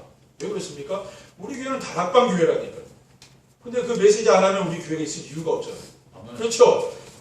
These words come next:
Speaker 2: 네.
Speaker 1: 그러니까 저는 그 자부심을 가지고 저는 생명 걸고 하는 거예요. 왜냐? 그중 따라오는 사람이 있을 거 아닙니까? 그런 분이 계시거든요. 너 제자라.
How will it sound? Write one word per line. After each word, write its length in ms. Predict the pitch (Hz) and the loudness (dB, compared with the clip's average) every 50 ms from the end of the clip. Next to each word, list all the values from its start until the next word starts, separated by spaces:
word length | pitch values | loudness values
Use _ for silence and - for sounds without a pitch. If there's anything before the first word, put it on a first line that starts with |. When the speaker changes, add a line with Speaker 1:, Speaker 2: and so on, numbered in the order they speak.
| - - - | -20 -20 -20
Speaker 2:
네. 60 | - - - - _ _ | -20 -20 -20 -20 _ _
Speaker 1:
그러니까 200 | 220 226 226 233 | -8 -4 2 2
저는 160 | 247 247 247 | 2 2 2
그 100 | 247 254 | 0 -2
자부심을 680 | - - - 208 - 311 311 - - - 294 285 247 | -4 -2 -2 -2 0 0 2 0 0 0 -2 0 2
가지고 720 | 240 240 240 208 196 233 233 269 302 302 302 - - - - - - _ _ _ | 4 4 4 4 2 -2 2 2 2 2 2 -2 -6 -10 -14 -20 -20 _ _ _
저는 200 | - 220 233 - | -6 -6 -4 -2
생명 320 | - - - 381 359 320 | -2 -4 -2 -2 0 0
걸고 200 | 294 269 240 233 | 2 2 4 4
하는 200 | 226 254 - 240 | 4 4 2 2
거예요. 440 | 214 240 214 175 170 214 - - - - | 2 2 2 2 2 0 -2 -2 0 0
왜냐? 360 | 240 247 233 196 - - - - - - - - | 0 2 2 2 0 -2 -4 -8 -12 -16 -18 -14
그중 360 | - 247 - - 311 269 240 - | -12 -12 -8 -4 0 0 0 2
따라오는 440 | - 226 247 269 269 269 269 254 | 4 4 6 6 6 6 6 6
사람이 280 | 233 233 220 208 202 185 | 4 4 4 4 2 0
있을 180 | - - 180 - | -2 -4 -6 -6
거 80 | 208 185 | -6 -6
아닙니까? 340 | - - 254 - - - - | -6 -8 -8 -12 -14 -14 -14
그런 260 | - - - 302 - | -12 -12 -12 -10 -10
분이 220 | - 240 247 - | -10 -10 -10 -10
계시거든요. 640 | 147 143 139 - 202 190 - 135 - - 165 - - - - - - - - - | -12 -12 -12 -12 -10 -10 -10 -12 -12 -12 -14 -14 -16 -18 -18 -20 -20 -20 -14 -14
너 80 | 165 | -14
제자라. 520 | - - - - 160 180 - - - - | -14 -14 -10 -8 -6 -4 -4 -4 -4 -6